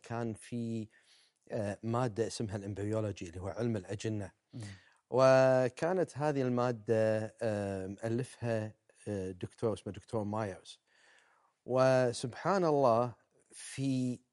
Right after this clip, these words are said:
Speaker 1: أول صفحة من الكتاب، آه، نجد آية مكتوبة، أنا استغربت صراحة.
Speaker 2: سبحان الله.
Speaker 1: آه، اللي هو: "وخلقنا الإنسان من سلالة من طين،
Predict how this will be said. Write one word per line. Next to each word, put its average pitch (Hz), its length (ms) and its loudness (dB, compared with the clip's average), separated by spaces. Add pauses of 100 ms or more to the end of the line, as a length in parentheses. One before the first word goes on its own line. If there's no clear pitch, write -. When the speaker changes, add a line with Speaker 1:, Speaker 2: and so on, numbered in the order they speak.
(160)
Speaker 1:
أول 196 340 4
صفحة - 400 -6
من 127 160 2
الكتاب، 113 600 -2 (1300)
آه، 123 840 2
نجد 143 420 2 (100)
آية 151 320 0
مكتوبة، 113 540 -2
أنا 123 100 -2
استغربت 131 500 -4
صراحة. 98 580 -10
Speaker 2:
سبحان 101 340 -12
الله. 95 100 -14 (260)
Speaker 1:
آه، 107 840 -4
اللي 104 200 -10 (100)
هو: 110 200 0 (220)
"وخلقنا 120 480 -4
الإنسان 110 760 -6
من 104 240 -6 (140)
سلالة 110 480 -2 (100)
من 107 280 -4
طين، 113 360 -4